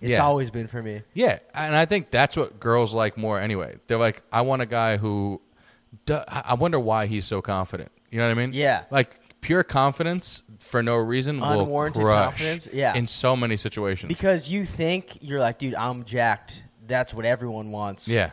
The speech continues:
Speaker 1: Little do you know, no one wants it, but that confidence is
Speaker 2: Mm-hmm.
Speaker 1: what, is what gets you there.
Speaker 2: Yeah.
Speaker 1: That,
Speaker 2: If,
Speaker 1: uh,
Speaker 2: like, 'cause I know, like, the skinny body is in, like, the heroin chic.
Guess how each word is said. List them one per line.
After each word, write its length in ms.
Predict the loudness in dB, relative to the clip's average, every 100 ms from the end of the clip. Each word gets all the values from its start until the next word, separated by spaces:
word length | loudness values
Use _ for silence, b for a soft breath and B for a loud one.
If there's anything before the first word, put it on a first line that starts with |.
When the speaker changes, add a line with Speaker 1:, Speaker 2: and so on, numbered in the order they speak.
| -6 -18
Speaker 1:
Little 580 | -16 -6 0 2 0
do 60 | -2
you 120 | -2
know, 220 | 0 -2 -4
no 360 | -10 0 2
one 140 | 2 0
wants 300 | -2 -2 -6
it, 100 | -6
but 160 | -4 2
that 260 | 2 0
confidence 560 | 0 -2 -2 -6 -8 -2
is 160 | -2
Speaker 2:
Mm-hmm. 80 | 0
Speaker 1:
what, 200 | -2 -4 -8 -14
is 180 | -10
what 160 | -8 -8
gets 220 | -8 -10
you 60 | -10
there. 240 | -10 -12 -8
Speaker 2:
Yeah. 260 | 0 0 0 -8 _ _ 4
Speaker 1:
That, 220 | 4 6
Speaker 2:
If, 20 |
Speaker 1:
uh, 280 | 4 4 0 -8 _ _ _ _ -2
Speaker 2:
like, 120 | 0
'cause 100 | 2
I 80 | 2
know, 60 |
like, 120 | 2 0
the 80 |
skinny 380 | -4 -4 -2 0
body 400 | 2 2 2 -2
is 120 | -4
in, 220 | -4 -6 -8
like, 160 | -10
the 100 | -8
heroin 440 | -4 0 0 -2 -6
chic. 480 | -4 -6 -6 -20